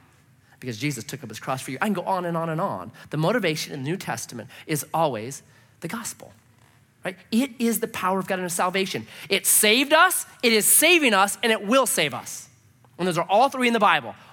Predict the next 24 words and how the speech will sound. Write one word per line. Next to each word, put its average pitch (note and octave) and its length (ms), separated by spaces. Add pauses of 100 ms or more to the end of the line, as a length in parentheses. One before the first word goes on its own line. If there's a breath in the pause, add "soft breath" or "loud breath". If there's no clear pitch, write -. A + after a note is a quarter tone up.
all A3+ 160
with A#3+ 120
the G#3+ 60
gospel. E3 460 (180 loud breath)
It F#3 120
saved A#3+ 280
us A#3 120
in G#3+ 80
the G3+ 80
beginning, C4+ 480
it's F#3 160
saving B3+ 320
me B3 100
right A3 220
now, A#3 240 (180 loud breath)
and C#3+ 180
future A3 300
tense, D#3+ 280
it C#3 120
will A#2+ 140
save G2+ 300
me. - 140 (220)
The - 100
power G2+ 460